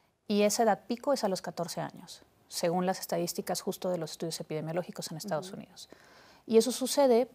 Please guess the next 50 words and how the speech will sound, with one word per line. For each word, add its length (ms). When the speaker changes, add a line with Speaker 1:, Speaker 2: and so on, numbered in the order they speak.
Speaker 1:
porque 560
no 160
es 80
que 140
los 120
catorce, 760
que 80
ya 100
pasaste 240
los 100
catorce 260
y 20
no 80
te 80
pasa 180
nada, 260
ah, 140
ya 140
la 80
libré. 360
No, 600
sino 260
más 140
bien 160
es 180
la 280
adolescencia 800
y 80
los 280
cambios 460
que 100
suceden 560
desde 160
el 60
punto 320
de 160
vista 420
de 100
la 120
reconformación 920
del 120
cerebro 360
durante 340
Speaker 2:
Ujú. 80
Speaker 1:
ese 160
periodo, 300
¿ok? 220
Eh, 400
hay 160
personas, 680